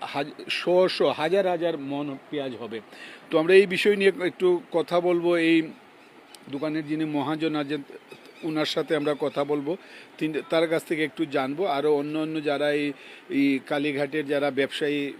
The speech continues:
বৃন্দ আছেন, তাদের সাথেও আমরা কথা বলবো। তারা দীর্ঘদিন যাবৎ এই ব্যবসাটা করে আসছেন এবং তা-, এই বিশেষ করে এই নিত্য প্রয়োজনীয় জিনিসগুলোর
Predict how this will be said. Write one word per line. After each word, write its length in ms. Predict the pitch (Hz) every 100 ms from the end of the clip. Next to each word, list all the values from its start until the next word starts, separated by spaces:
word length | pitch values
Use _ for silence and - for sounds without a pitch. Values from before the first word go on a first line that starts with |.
| 131
বৃন্দ 220 | 143 143
আছেন, 320 | 139 127 156 139
তাদের 220 | 139 139
সাথেও 300 | - 139 151
আমরা 220 | 139 143
কথা 260 | 139 127 139
বলবো। 260 | 139 143 170
তারা 280 | 139 135
দীর্ঘদিন 600 | 127 131 131 151 143 147
যাবৎ 300 | 147 147 139 139 - - -
এই 120 | - 139
ব্যবসাটা 460 | 131 123 147 143
করে 340 | 135 135 139 143
আসছেন 260 | 131 151 135
এবং 200 | 135 135
তা-, 200 | 139 135 165 165 160 - 160 175 - - - - - - -
এই 320 | 151 147 143 131 - - - - - - - 131
বিশেষ 300 | - 165 -
করে 200 | 165 151
এই 60 |
নিত্য 460 | 151 147 135 - 147
প্রয়োজনীয় 460 | 139 143 143 147 151
জিনিসগুলোর 520 | 147 143 131 147